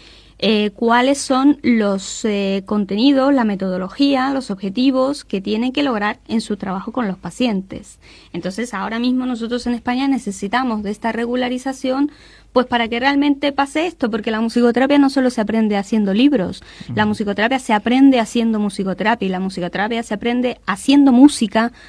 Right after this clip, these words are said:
Speaker 1: porque no nos tenemos que olvidar de esto, es musicoterapia.
Speaker 2: Ujú.
Speaker 1: Entonces, la música no tiene que faltar,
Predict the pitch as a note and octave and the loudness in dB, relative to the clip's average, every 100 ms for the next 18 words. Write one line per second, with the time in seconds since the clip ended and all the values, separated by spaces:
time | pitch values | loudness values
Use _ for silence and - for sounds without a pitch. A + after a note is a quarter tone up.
0 | - A#3 G#3 G#3+ G#3+ B3 C4 B3+ B3 A3+ | -6 -4 -2 -2 -2 -2 0 2 2 0
1 | G#3 G#3+ G#3+ A3 C#4 - G3+ F#3+ A3+ D#4+ | 0 0 -2 -2 -4 -4 -8 -2 6 6
2 | F4 E4 D#4+ F#4 G#4 _ A3 G3+ F#3 F3 | 6 0 -4 -6 -8 _ -4 -2 -2 -4
3 | E3 - - - - - G3 G3 G3+ - | -6 -8 -16 -12 -6 -6 -6 -8 -10 -8
4 | - A3 G3+ A#3+ D4 D4+ C#4 A#3 G3 A3 | -4 -2 2 0 0 0 0 0 0 -2
5 | G#3+ G3 - D#3 D#3 B3 G#3+ | -4 -4 -8 -10 -6 -4 -6